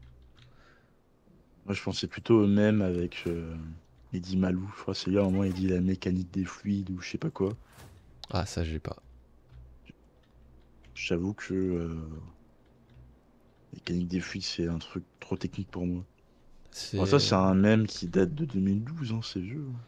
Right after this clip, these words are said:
Speaker 2: Oh, j'ai dû passer à côté.
Speaker 1: Il y a Antoine Daniel qui faisait, euh, à l'époque son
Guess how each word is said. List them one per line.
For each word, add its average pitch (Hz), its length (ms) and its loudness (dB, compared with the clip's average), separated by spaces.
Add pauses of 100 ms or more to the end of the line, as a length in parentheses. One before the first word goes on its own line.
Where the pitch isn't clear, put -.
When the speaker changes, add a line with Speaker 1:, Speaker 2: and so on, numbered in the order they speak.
(840)
Speaker 2:
Oh, 123 120 10
j'ai 135 120 12
dû 143 120 8
passer 113 280 6
à 101 80 6
côté. 98 380 2 (2250)
Speaker 1:
Il 95 80 -4
y 92 80 0
a 90 100 4
Antoine 95 400 4
Daniel 104 400 6
qui - 240 -10
faisait, 90 380 0
euh, 85 260 -4
à 87 40 -6
l'époque 90 360 -2
son - 240 8